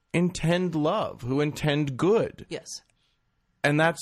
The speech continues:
Speaker 1: that makes it a very dicey situation.
Speaker 2: It makes it very complicated. And so for the most part, I try to aim my anger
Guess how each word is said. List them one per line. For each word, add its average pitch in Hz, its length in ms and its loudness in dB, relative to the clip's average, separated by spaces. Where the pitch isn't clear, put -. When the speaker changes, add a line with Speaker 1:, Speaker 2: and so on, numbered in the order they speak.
Speaker 1:
that 131 240 0
makes 151 260 -2
it 165 160 -2
a 135 80 0
very 110 480 -2
dicey 104 540 -4
situation. - 960 -4
Speaker 2:
It 262 100 -4
makes 269 180 -6
it 226 80 -8
very 190 180 -2
complicated. 147 680 -6
And - 180 -6
so 185 200 -2
for 240 120 -2
the 214 100 -2
most 214 460 -4
part, 185 360 -4
I 143 120 -4
try 185 420 -2
to - 260 -10
aim 160 200 -6
my 143 240 -4
anger 151 640 -4